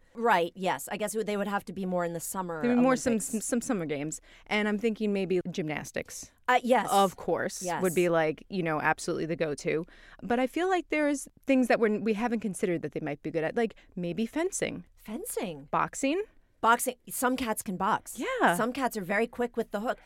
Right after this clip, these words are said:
Speaker 2: I can see it.
Speaker 1: I think that's not a bad idea. You know, I was thinking, um, equestrian events. I don't know if you've ever had the opportunity to see cats and horses interacting, but there's a real special bond there. And I feel like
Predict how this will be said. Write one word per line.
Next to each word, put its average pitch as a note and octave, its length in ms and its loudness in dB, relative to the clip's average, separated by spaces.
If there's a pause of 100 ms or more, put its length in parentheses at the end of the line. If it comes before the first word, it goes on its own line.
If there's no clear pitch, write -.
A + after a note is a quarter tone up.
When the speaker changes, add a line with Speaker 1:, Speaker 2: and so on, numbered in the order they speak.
(180)
Speaker 2:
I B3 100 0
can C4 100 2
see G3+ 140 0
it. - 100 -6 (340)
Speaker 1:
I A3+ 140 2
think D4+ 180 -10
that's A#3 200 -2
not A3+ 160 2
a G#3 40 0
bad G3 180 2
idea. G3 200 -4
You F#3 100 -6
know, F#3+ 160 0
I A#3+ 160 4
was D#4+ 140 -2
thinking, F#3 480 -4
um, E3+ 260 -2
equestrian G#3+ 520 -6
events. D3+ 560 -14 (280)
I F#3 60 -2
don't G#3+ 80 -2
know C4 100 4
if B3 120 0
you've A3 180 2
ever G3 380 0
had F#3+ 240 -2
the F#3+ 80 0
opportunity G3+ 720 -2
to F3+ 180 -10
see B3 320 -6
cats G#3 320 -8
and G3+ 120 -8
horses G3+ 320 -8
interacting, E3+ 520 -6
but E3 140 -8
there's E3+ 300 0
a E3 60 -10
real B3 420 -2
special A3 400 -4
bond F#3 340 -6
there. C#3+ 260 -4 (440)
And F#3+ 100 -2
I F#3 100 0
feel C#4 280 -2
like F#3 320 -2